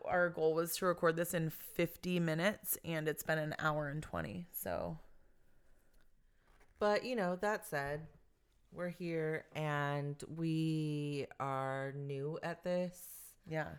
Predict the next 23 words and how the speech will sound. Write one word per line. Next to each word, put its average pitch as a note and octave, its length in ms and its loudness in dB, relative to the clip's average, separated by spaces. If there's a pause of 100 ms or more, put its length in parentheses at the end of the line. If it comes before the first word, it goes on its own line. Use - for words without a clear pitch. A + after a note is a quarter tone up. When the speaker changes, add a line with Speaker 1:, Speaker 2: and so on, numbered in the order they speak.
(260)
Speaker 2:
Um, A#2 720 -2 (540)
and C#3 480 0
we're C#3 220 0
really, C#3 1120 -2 (400)
I D#3+ 100 2
mean, E3 160 0
I E3 100 4
do, D#3+ 920 2
your D#3 220 0
time D#3 240 -2
is D3+ 100 -4
so D3+ 120 -2
valuable C3 840 -2
to - 200 -6
us. C3 240 -4
And C#3+ 140 -8
so, C3 460 -2 (560)
um, A#2 420 0 (420)
we E3 160 -4
certainly D#3 400 -4
want C3+ 360 -6
to - 220 -10
aim C3 500 -10